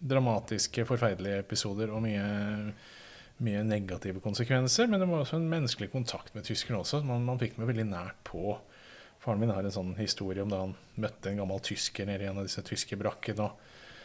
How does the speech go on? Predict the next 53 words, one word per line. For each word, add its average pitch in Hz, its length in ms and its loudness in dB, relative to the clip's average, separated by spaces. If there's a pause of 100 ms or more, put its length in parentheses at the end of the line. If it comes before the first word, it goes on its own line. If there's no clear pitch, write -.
(240)
eh, 107 240 4
fikk 117 300 -2
en, 110 100 2
eh, - 1120 -4
fikk 131 220 2
et 127 100 4
spørsmål 127 380 6
om 127 80 8
han 123 100 8
ville 123 220 8
bli 123 140 8 (260)
tysk - 260 2
soldat, 131 560 8
og 117 320 6
da 113 140 6
hadde 110 240 4
denne 107 160 2 (240)
unge 107 580 0
gutten 110 320 0
da 110 240 2
svart 110 300 0
nei, 107 580 2
og 117 160 0
det 107 140 0 (960)
hadde 104 160 -2
denne 95 160 -2
tyskeren - 340 -4
nikket 95 380 -4
til, 160 160 6
da, 113 100 4
så 107 160 -2
hadde 110 140 0
han 107 340 0
spurt 110 280 0
om 104 100 2
han 101 80 0
ville 101 100 -2
bli 110 140 4
norsk - 320 0
soldat, 170 480 6
og 101 80 -4
da 95 80 0
hadde 101 500 0
faren 95 140 -2
min 98 100 -2
svart - 380 -2
ja, 98 480 4
og - 80 -6
da 95 140 0
hadde 98 100 -2
han 98 60 -6
fått 101 180 -2
et 95 100 -8